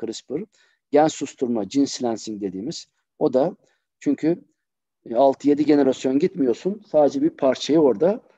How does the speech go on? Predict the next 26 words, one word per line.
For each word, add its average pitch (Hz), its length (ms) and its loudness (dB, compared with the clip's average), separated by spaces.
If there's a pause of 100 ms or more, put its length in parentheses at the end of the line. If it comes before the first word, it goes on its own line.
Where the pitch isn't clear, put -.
(300)
değiştiriyorsun, 160 800 2
tamam 190 260 -2
mı? 107 140 -4
Ondan 151 380 0
sonra 147 260 2
o-, 151 240 4
veya 151 200 8
o 156 100 4
genin 147 260 4
fonksiyonunu 151 800 -2 (180)
su-, - 260 -8
susturuyorsun 160 800 -2 (400)
ve 165 120 -2
bunlar 147 400 0
bu 170 140 -12
şekilde 131 400 -6
bizim, 139 260 -4 (880)
e, 113 520 -2
şeyimiz. 135 360 -2
Ama 180 300 2 (360)
şöyle 175 340 4
bir 139 60 -8
şey 160 220 0
var 127 120 4
arkadaşlar. 113 560 -2 (500)
E, 113 220 0